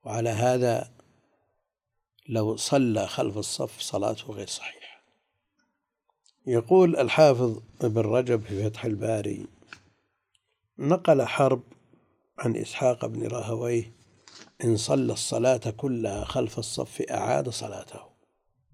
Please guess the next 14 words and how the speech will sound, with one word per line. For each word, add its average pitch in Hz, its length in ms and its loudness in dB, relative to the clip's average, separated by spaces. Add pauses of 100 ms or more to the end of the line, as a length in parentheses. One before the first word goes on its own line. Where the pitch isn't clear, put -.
(600)
فإن 123 220 0
صلى 123 480 4
ركعة 120 580 0
فذا 143 680 4 (1300)
ثم 113 320 -2
جاء 143 680 6
آخر 117 240 -2
فقام 135 480 2
إلى 117 360 2
جنبه 117 680 -2 (540)
فإنه 120 680 0
يعيد 123 480 0
تلك 147 340 0
الركعة، - 500 -8